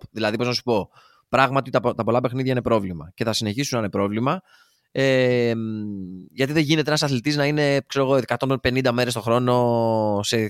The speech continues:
συνθήκες αγώνα; Μου φαίνεται δεν γίνεται. Ε,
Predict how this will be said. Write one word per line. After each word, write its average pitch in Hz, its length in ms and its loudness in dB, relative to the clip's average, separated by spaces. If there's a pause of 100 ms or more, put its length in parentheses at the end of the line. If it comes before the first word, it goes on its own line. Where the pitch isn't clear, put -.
(100)
συνθήκες 113 360 -2
αγώνα; 104 360 -2 (260)
Μου 117 140 -10
φαίνεται 120 260 -2
δεν 110 120 0
γίνεται. 104 400 -6 (680)
Ε, 101 680 2